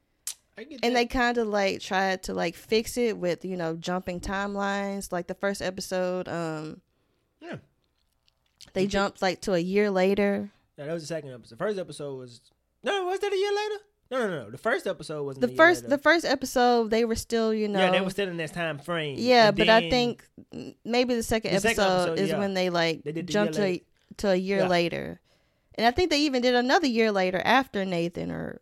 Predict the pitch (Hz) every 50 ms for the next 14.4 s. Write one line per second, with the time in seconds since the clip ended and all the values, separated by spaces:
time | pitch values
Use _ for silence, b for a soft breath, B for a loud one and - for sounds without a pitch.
0 | _ - 208 208 196 190 190 190 180 175 - 180 - - 262 302 262 220 196 175
1 | 156 143 - 170 _ b b b b b b b b - 254 320 330 339 349 311
2 | 302 311 320 294 277 - 302 294 269 269 277 262 254 240 247 254 254 214 220 220
3 | 240 - 240 226 220 190 - _ - 240 240 220 - - - - - - - -
4 | _ _ _ _ - - - 170 180 180 185 180 175 180 190 208 220 226 226 220
5 | - 220 214 214 214 214 208 208 202 - - 214 214 214 214 - 220 208 202 202
6 | 202 - 220 214 208 208 - - - 185 185 190 190 190 190 196 196 190 - -
7 | _ b b b b b b - 185 185 196 202 202 202 190 - - - 185 185
8 | 185 196 - - - 190 190 190 196 _ b b b b b b b b b b
9 | b b b _ _ _ _ _ _ _ _ _ - 185 180 175 170 165 160 165
10 | 175 165 160 - _ - _ _ _ _ _ _ _ _ _ _ - - 202 220
11 | 226 240 247 240 226 214 - - 185 208 - - 220 196 196 185 185 185 - -
12 | - 190 185 - 180 170 170 175 170 175 175 - - - - - 175 - - 170
13 | 170 160 160 165 - 156 147 160 _ - 170 170 170 180 175 170 170 160 160 165
14 | - - _ - - - - -